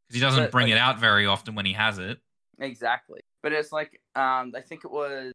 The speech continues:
Speaker 2: twenty thirteen, like, the, uh, Rock won the title. It's like, well, Rock's gonna go to Mania. He's The Rock. And John Cena won the Rumble. It's like, Cena's gonna go to Mania. Cool, it's Rock and Cena, thumbs up.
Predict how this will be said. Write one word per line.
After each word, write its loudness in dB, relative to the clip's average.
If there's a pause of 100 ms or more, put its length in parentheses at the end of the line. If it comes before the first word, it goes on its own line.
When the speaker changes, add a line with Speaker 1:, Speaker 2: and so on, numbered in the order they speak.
Speaker 2:
twenty -10 (160)
thirteen, -2
like, -10 (340)
the, -2
uh, -4 (100)
Rock 2
won -8
the -20
title. -10
It's -20
like, -18
well, -8
Rock's -4
gonna -14
go -8
to -8
Mania. -18 (160)
He's -10
The -4 (140)
Rock. -6 (100)
And -8
John 0
Cena -8
won -8
the -14
Rumble. -2
It's -18
like, -8 (300)
Cena's -6
gonna -4
go -4
to -8
Mania. -12
Cool, 0
it's -18
Rock 4
and -12
Cena, -14
thumbs -6
up. -10